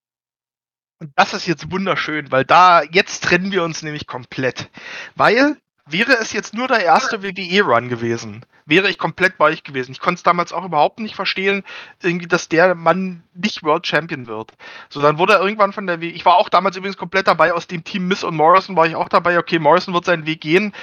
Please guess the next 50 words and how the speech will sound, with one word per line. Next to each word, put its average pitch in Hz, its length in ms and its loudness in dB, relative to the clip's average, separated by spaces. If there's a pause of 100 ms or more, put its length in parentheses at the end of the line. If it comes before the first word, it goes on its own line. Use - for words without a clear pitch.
(200)
und 165 180 0
Miz 180 240 2
wird 185 140 2
dann 165 100 2
irgendwann 175 300 -4
in 165 120 -6
der, 160 200 2
in 160 140 -8
der 156 340 6
Belanglosigkeit 156 680 -2
verschwinden 156 400 -6
und 151 120 -4
irgendwann 160 260 -2
entlassen 143 360 -2
werden. 127 180 4
Das 147 100 -8
ist - 120 -14
genau 143 180 2
andersrum 143 340 2
gekommen. 135 400 -4 (800)
Dann 185 180 0
kam 190 180 0
aber 170 140 2
die 160 80 -10
gesamte 147 320 -2
Zeit 139 300 0
nach 127 140 -4
der 127 120 -8
ersten 120 260 -12
W 123 140 -10
W 127 100 -10
E - 20 -8
Entlassung 123 380 -8
und 135 120 -14
der 135 80 -4
ging 165 200 -8
zu - 100 -8
jeder 160 300 2
Liga 170 240 0
und 170 140 2
der 151 80 2
hat 160 120 -2
in 143 120 -6
jeder 156 240 2
Liga 151 180 0
Erfolge 139 340 -2
gefeiert. 123 360 -6
Er 135 160 -4
ging 151 260 -8
zu 143 320 -4